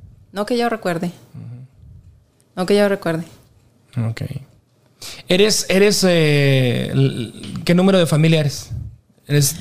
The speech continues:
Speaker 2: tienes hermanos,
Speaker 1: Soy,
Speaker 2: hermanas?
Speaker 1: sí, tengo una hermana mayor, eh, y un hermano menor.
Speaker 2: Ok, ¿son tres nada más?
Speaker 1: Son, ajá, somos tres.
Speaker 2: Ok.
Speaker 1: Saludos para ellos.
Speaker 2: Ahí está.
Speaker 1: Besos.
Speaker 2: Oye, entonces, em,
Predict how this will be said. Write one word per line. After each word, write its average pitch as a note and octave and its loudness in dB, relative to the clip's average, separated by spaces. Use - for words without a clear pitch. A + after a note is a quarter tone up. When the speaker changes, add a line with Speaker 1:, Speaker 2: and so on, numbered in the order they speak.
Speaker 2:
tienes D#3+ 2
hermanos, E3+ 2
Speaker 1:
Soy, D#3+ 2
Speaker 2:
hermanas? G3 2
Speaker 1:
sí, A3 0
tengo A3 -2
una G#3+ 0
hermana G3+ -2
mayor, G#3+ 0
eh, F3 -6
y F3+ 0
un F3+ 2
hermano E3 -2
menor. D3+ -4
Speaker 2:
Ok, A#2 -2
¿son C3+ 2
tres C#3 0
nada C#3+ 2
más? E3 -6
Speaker 1:
Son, D#3+ -12
ajá, F3+ -8
somos F#3+ -10
tres. - -12
Speaker 2:
Ok. C3 -6
Speaker 1:
Saludos E3 -4
para E3 -4
ellos. D#3+ -8
Speaker 2:
Ahí G2 -10
está. - -10
Speaker 1:
Besos. E3 -8
Speaker 2:
Oye, F#3 2
entonces, G3+ 2
em, D#3+ 4